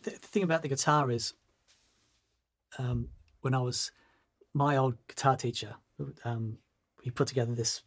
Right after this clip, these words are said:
like, a four-piece jazz ensemble, and we'd, we'd play pieces, and it was like, when you hear the horn section do it,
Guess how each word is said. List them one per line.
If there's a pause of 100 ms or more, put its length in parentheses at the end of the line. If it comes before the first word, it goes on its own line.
like,
a
four-piece (160)
jazz
ensemble,
and
we'd,
we'd
play
pieces,
and
it
was
like, (920)
when
you
hear (300)
the
horn
section
do
it,